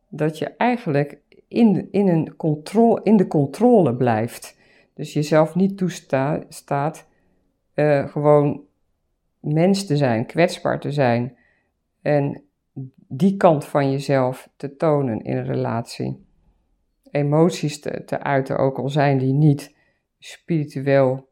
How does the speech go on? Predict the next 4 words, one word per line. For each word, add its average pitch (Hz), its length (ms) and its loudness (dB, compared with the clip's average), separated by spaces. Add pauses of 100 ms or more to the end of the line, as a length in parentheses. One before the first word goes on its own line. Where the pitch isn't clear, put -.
juist, 139 800 -2
eh, 120 180 -10
tussen 135 260 -8
aanhalingstekens. 123 1080 -4